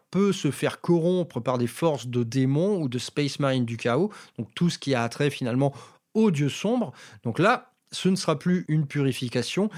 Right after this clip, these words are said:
mais un petit rituel du warp, une invocation de démons,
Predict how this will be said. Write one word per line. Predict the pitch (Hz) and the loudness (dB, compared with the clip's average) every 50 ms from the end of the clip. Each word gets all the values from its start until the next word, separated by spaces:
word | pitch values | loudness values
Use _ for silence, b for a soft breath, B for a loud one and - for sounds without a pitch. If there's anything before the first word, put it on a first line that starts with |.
| B B B B | B B B B
mais | - 139 151 175 196 214 220 - | 0 2 4 4 6 4 4 2
un | - 151 139 | 0 0 0
petit | - - 143 135 - - 170 175 185 170 - | 0 -2 -4 -4 -4 -2 -2 -2 0 -2 -2
rituel | 143 127 143 170 165 - - - 147 147 147 151 147 139 123 | 0 2 2 2 0 0 -2 0 0 2 2 0 0 -2 -4
du | 110 120 | -4 -6
warp, | 123 120 120 127 139 160 170 - - - B B B B B - | -4 -2 2 2 4 2 2 0 -6 -16 B B B B B 0
une | 190 202 208 190 185 | 2 2 4 4 2
invocation | 185 170 151 170 160 - 170 151 - - - - 165 165 160 - - | 2 2 0 0 0 0 0 -2 -2 -2 -2 -2 0 0 -2 -2 -4
de | 135 117 117 170 185 190 | -4 0 0 2 2 2
démons, | 160 139 143 135 135 143 175 202 | 2 2 2 2 2 2 0 -2